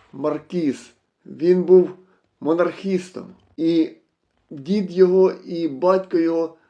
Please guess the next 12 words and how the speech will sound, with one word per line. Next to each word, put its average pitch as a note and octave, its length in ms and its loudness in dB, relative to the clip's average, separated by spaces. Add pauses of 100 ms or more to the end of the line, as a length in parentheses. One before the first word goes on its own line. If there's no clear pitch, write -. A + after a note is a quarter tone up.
(260)
загинули E3 760 2
в D3 60 -6
отих D#3+ 300 -2
громадянських D#3 720 -4
війнах D3+ 480 -6
у C#3+ 120 -10
Франції, B2+ 760 -6 (240)
монархістів D3 840 -6
проти D3+ 360 -6 (280)
республіканців. C#3 1000 -6 (1300)
А F3 120 -2
той G3 400 4